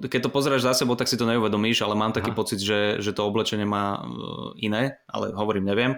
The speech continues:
Speaker 2: Nie,
Speaker 1: Ale ten
Speaker 2: oblečenie
Speaker 1: druhý,
Speaker 2: práve, že,
Speaker 1: druhý
Speaker 2: oblečenie
Speaker 1: priest-
Speaker 2: práve, že mala, akože, lebo tam sú tie prestrihy, tam sú tie
Speaker 1: Hej.
Speaker 2: prestrihy, ako ona je, ona je tie hranolky a neviem čo, a tam je akože v inom oblečení, ale akože normálne, keď na stage, tam má to biele sako, tie biele nohavice, či čo to má. A,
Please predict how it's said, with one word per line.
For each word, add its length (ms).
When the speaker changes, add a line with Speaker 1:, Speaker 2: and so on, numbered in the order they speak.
Speaker 2:
Nie, 160
Speaker 1:
Ale 80
ten 80
Speaker 2:
oblečenie 160
Speaker 1:
druhý, 140
Speaker 2:
práve, 180
že, 140
Speaker 1:
druhý 100
Speaker 2:
oblečenie 240
Speaker 1:
priest- 240
Speaker 2:
práve, 80
že 100
mala, 300
akože, 240
lebo 160
tam 140
sú 160
tie 100
prestrihy, 540
tam 160
sú 80
tie 80
Speaker 1:
Hej. 80
Speaker 2:
prestrihy, 300
ako 160
ona 160
je, 100
ona 260
je 140
tie 120
hranolky 540
a 120
neviem 340
čo, 140
a 100
tam 220
je 80
akože 260
v 120
inom 180
oblečení, 640
ale 300
akože 320
normálne, 260
keď 160
na 140
stage, 260
tam 140
má 80
to 120
biele 220
sako, 300
tie 160
biele 160
nohavice, 400
či 160
čo 80
to 160
má. 160
A, 140